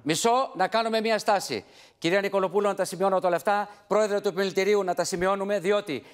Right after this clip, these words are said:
στήριξη επιχείρηση σημαίνει δουλειά για τον κόσμο. Δουλειά για τον κόσμο σημαίνει η κατσαρόλα γεμίζει. Τα λέω πολύ, πολύ απλά, παιδιά. Ούτε μακροοικονομίες, ούτε τίποτα. Τα, τα καταλάβει ο κόσμος.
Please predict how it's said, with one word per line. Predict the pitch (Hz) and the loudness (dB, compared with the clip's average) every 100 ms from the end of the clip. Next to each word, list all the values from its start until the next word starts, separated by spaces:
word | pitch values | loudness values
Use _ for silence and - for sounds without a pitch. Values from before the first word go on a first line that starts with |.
| - | -20
στήριξη | - - 214 226 226 | -12 -2 0 0 -2
επιχείρηση | 202 185 214 208 220 | -2 0 0 0 -2
σημαίνει | - 208 214 | -4 -2 0
δουλειά | 190 202 214 | 0 2 0
για | 214 | -2
τον | 214 190 | -4 0
κόσμο. | 220 156 123 95 - - | 0 -2 -6 -8 -18 -6
Δουλειά | 143 170 208 | 0 2 0
για | 214 | 0
τον | 214 185 | -2 0
κόσμο | 220 208 208 | 0 0 -6
σημαίνει | - 196 220 | -4 -2 0
η | 202 | 0
κατσαρόλα | 196 202 196 220 208 | -2 0 2 2 0
γεμίζει. | 180 180 208 196 240 220 - - | -2 -2 -2 0 -2 -4 -12 -2
Τα | 180 | 0
λέω | 214 226 | 2 0
πολύ, | 208 214 247 | 0 0 0
πολύ | 220 208 185 | 0 2 0
απλά, | 175 180 | 0 -2
παιδιά. | 175 143 170 202 214 - - | -2 -2 -2 -2 -6 -14 -2
Ούτε | 196 226 | -2 0
μακροοικονομίες, | 208 190 190 190 190 175 190 247 247 247 - - | -2 -2 0 0 0 0 0 0 -2 -6 -12 -10
ούτε | - 196 208 | -4 0 0
τίποτα. | 202 233 247 247 247 247 - - | -2 0 0 0 -2 -2 -8 -4
Τα, | 175 196 190 190 | 0 0 -2 -4
τα | |
καταλάβει | 165 185 208 220 | -2 0 0 0
ο | 214 | 0
κόσμος. | 220 170 110 - | -2 -2 -6 -10